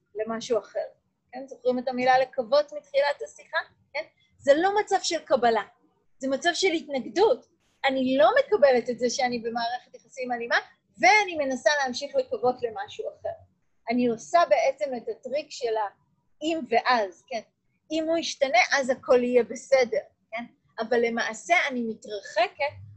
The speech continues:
מהחוויה שקורית ונוכחת. עכשיו, בזמן שאני עושה את זה, דווקא אז יש את הפסיביות הכי גדולה.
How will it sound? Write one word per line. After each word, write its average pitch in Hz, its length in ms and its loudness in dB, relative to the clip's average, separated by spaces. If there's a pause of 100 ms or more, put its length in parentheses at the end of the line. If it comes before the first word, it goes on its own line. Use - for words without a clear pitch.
(120)
מהחוויה 226 580 0
שקורית 226 600 -8
ונוכחת. 214 520 -8 (140)
עכשיו, - 280 -12
בזמן 254 560 -2
שאני 320 320 -2
עושה - 260 -2 (180)
את - 60 -16
זה, 262 80 2 (1120)
דווקא 370 440 2
אז 349 760 2
יש 294 280 0
את 320 120 -6
הפסיביות 320 760 0
הכי 285 220 -10
גדולה. 233 380 -2